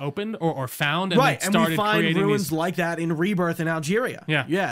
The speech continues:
Speaker 1: yeah.
Speaker 2: that, that Alexander Brennenberg found.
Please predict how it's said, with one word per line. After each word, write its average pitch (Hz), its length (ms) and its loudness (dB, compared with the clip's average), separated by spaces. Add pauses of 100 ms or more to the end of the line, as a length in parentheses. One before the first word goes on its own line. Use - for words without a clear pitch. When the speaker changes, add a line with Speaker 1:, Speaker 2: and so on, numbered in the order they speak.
Speaker 1:
yeah. 151 60 0
Speaker 2:
that, 151 320 -2
that 160 280 -2
Alexander 170 500 0
Brennenberg 160 680 -2 (200)
found. 123 460 -8